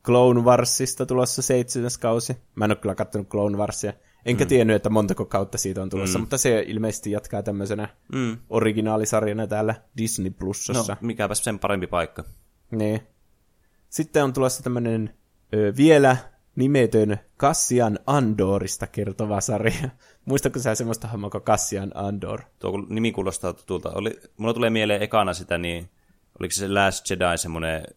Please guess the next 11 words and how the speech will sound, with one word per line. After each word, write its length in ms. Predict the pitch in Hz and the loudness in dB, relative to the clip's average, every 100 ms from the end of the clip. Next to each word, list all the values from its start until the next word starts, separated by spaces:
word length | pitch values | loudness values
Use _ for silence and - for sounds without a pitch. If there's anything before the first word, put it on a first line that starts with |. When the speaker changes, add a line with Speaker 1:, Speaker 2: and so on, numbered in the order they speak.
| _ _ | _ _
Speaker 2:
se 300 | - 95 87 - - - | -10 -6 -6 -8 -20 -10
huijarityyppi? 840 | 95 95 85 78 78 80 78 - - - _ _ _ _ _ _ | -4 -2 -2 -2 -6 -8 -10 -12 -18 -20 _ _ _ _ _ _
Speaker 1:
No 140 | 120 127 | -2 0
aika 300 | 151 160 156 | 2 2 4
lähelle. 300 | 143 135 107 | 6 6 4
Tää 180 | - 117 | 2 2
on 60 | 123 | 2
siitä 440 | 135 127 127 120 123 _ - | 0 0 -2 -2 -8 _ -2
Rogue 520 | 127 143 123 120 110 123 | 6 8 8 6 6 6
Oneista 460 | 113 98 - - | 4 -2 -4 -8
se, 200 | - - | -8 -8